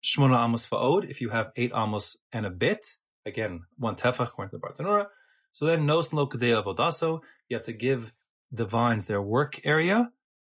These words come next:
which according to the Bartanura again is gonna be four tefachim around each side, and then you have that one tefach or more in the middle,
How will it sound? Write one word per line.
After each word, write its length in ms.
which 320
according 220
to 60
the 80
Bartanura 280
again 220
is 80
gonna 160
be 240
four 180
tefachim 540
around 320
each 140
side, 380
and 180
then 80
you 100
have 140
that 200
one 380
tefach 300
or 40
more 200
in 80
the 40
middle, 320